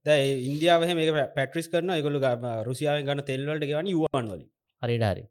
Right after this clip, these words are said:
Speaker 1: ඉතින්, අ, අපිටත් ඒ වගේ පැට්‍රිස් එකක්
Speaker 2: කරන්න.
Speaker 1: කරන්න පුළුවන්. අපිට ඒ හැකියාව තියෙන්න ඕනේ. ඒකට අනිවාර්යෙන් අපි මේ රටවල් එක්ක ගනුදෙනු කරන්න ඕනේ.
Speaker 2: ඔව්.
Speaker 1: ඔතන තමයි තියෙන ගැටලුව
Speaker 2: ප්‍රශ්නේ.
Speaker 1: ලංකාව.
Speaker 2: අපි අත්තවටත් එක්කම තරහ වෙලා නින්නේ. ඒකනේ බැරි කරන්නේ.
Speaker 1: ඉතින් ඔන්න Facebook එකෙන් අහලා තිනවා සමන්ත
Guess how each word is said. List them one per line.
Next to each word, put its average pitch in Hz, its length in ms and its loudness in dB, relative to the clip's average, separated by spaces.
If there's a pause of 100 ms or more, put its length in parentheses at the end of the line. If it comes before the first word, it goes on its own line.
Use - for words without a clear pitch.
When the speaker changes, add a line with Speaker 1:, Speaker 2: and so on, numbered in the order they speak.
(180)
Speaker 1:
ඉතින්, 135 260 -4
අ, 117 120 -6 (400)
අපිටත් 151 360 -2
ඒ 147 100 2
වගේ 160 280 0 (400)
පැට්‍රිස් 139 340 0
එකක් 147 160 2
Speaker 2:
කරන්න. 139 160 0
Speaker 1:
කරන්න 147 80 -4
පුළුවන්. 170 240 0
අපිට 151 140 0
ඒ 123 340 0
හැකියාව 185 460 4
තියෙන්න 160 240 2
ඕනේ. 196 200 4
ඒකට 180 220 4
අනිවාර්යෙන් 175 560 4
අපි 160 220 -2
මේ 120 180 -6 (760)
රටවල් 120 520 0
එක්ක 190 120 0
ගනුදෙනු 196 360 4
කරන්න 170 260 4
ඕනේ. 107 160 -4
Speaker 2:
ඔව්. 76 80 -8 (340)
Speaker 1:
ඔතන 151 180 -2
තමයි 190 220 2
තියෙන 175 280 0
ගැටලුව 147 320 4
Speaker 2:
ප්‍රශ්නේ. 160 140 6
Speaker 1:
ලංකාව. 156 280 -2
Speaker 2:
අපි 131 140 2
අත්තවටත් 143 600 0
එක්කම 165 200 -2
තරහ 165 300 2
වෙලා 175 180 0
නින්නේ. 165 280 -4
ඒකනේ 151 220 -2
බැරි 143 160 0
කරන්නේ. 170 340 -4 (440)
Speaker 1:
ඉතින් 208 180 6
ඔන්න 226 140 6
Facebook 208 460 6
එකෙන් 220 200 8
අහලා 202 160 2
තිනවා 220 260 4
සමන්ත 196 480 2